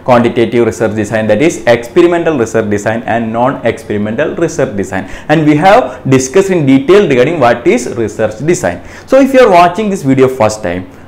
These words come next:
I will give the link in the description box. Please go through that also so, so that you will get an idea regarding what is a research design and the classification of research design and what is quantitative research design, and regarding experimental research design and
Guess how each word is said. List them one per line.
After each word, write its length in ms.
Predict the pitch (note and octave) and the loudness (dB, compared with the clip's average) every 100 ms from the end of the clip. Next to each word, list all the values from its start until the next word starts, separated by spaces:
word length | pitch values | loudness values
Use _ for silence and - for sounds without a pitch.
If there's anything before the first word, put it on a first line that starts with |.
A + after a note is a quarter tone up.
| - | 2
I 60 | |
will 180 | G3 G3+ | 4 4
give 220 | E3+ A#3+ | 2 2
the 100 | A3+ | 4
link 380 | F#3+ C#3+ G3+ G#3+ | 4 4 4 2
in 140 | D#3 C#3+ | 0 0
the 80 | B2 | 0
description 560 | A#2+ - A#2+ - G#2+ | -2 -2 -6 -2 -4
box. 340 | F#2 G2+ G2+ - | -2 -2 -4 -6
Please 360 | F3+ A#3 A#3+ | 0 2 2
go 280 | C#3 C3 C#3+ | 2 2 2
through 280 | C#3+ C3 A2 | 2 0 4
that 260 | B2+ C#3+ | 4 4
also 400 | C#3+ B2+ A#2+ B2 B2 | 2 2 2 0 0
so, 220 | B2+ C3 | -2 0
so 140 | - D3+ | 0 4
that 260 | D3 D#3 | 4 4
you 80 | C3 | 2
will 100 | A#2 | 0
get 140 | G#2 G#2+ | 0 -2
an 100 | G#2 | -2
idea 320 | G2 G#2 A#2 | 0 0 2
regarding 540 | A#2 A#2 A#2+ F#3+ A#3+ - - | 2 2 2 0 -4 -10 -2
what 240 | G2+ D3 | 0 2
is 120 | G3 G3 | 0 0
a 60 | |
research 380 | F#3+ F#3 E3+ C#3+ | 0 0 0 0
design 420 | B2+ B2+ A#2+ A#2+ A2+ | -4 -2 -4 -2 -2
and 200 | G#2+ G#2+ | 0 0
the 80 | |
classification 680 | G#2 A2 B2 C3+ C3+ C#3 C#3 C#3 | 0 0 -2 -4 -2 -2 -2 -4
of 140 | C3+ | -2
research 320 | A#2+ - A2 G#2+ | -4 -4 -6 -6
design 320 | G#2 G#2 G#2+ | -6 -6 -4
and 200 | G#2+ G#2 | -4 -2
what 300 | G2 F#2+ - | -2 -4 -2
is 240 | E3 G3+ - - - | -2 -2 -12 -18 -8
quantitative 720 | - C#3+ F#3 G3 G3 F3+ F#3+ E3+ | 2 4 4 2 2 4 4 2
research 340 | - A#2+ A2 | 2 -2 -2
design, 320 | G2+ G#2+ G#2+ G#2+ | -4 -2 -4 0
and 320 | G#2+ C#3+ G3+ - - | 0 0 -4 -10 -4
regarding 420 | A2+ A2 A2+ F3 - | 2 4 4 0 -2
experimental 720 | A2+ F#2+ - D#3 D#3+ D#3+ E3 D#3 | -2 -2 -6 -4 -2 2 2 2
research 380 | A#2 - G#2 | 0 -2 -4
design 400 | A2 G2 G#2+ G#2+ - | -6 -6 -6 -6 -4
and 400 | A2 F#3 C4 | -2 -2 -4